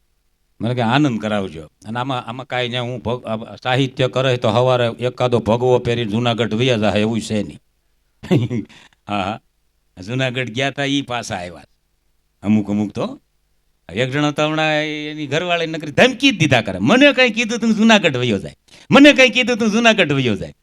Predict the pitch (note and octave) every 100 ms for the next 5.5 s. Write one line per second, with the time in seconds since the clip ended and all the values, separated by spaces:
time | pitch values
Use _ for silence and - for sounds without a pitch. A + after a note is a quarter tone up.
0 | _ _ _ _ _ A#2 E3+ F#3+ F#3+ G#3
1 | G#3+ G#3+ A3+ G#3+ G3+ G#3 G#3 F#3+ F3+ E3+
2 | D#3+ G#3 A3+ A#3 A#3 B2+ G3+ G3 C#3 C3
3 | F#2+ D#3 F#3 F3 F#3 F#3 G3+ G#3+ C#3+ _
4 | _ _ _ _ A#2+ C3 A#3 G#3+ C4+ C4
5 | B3 C3+ D#3 G2+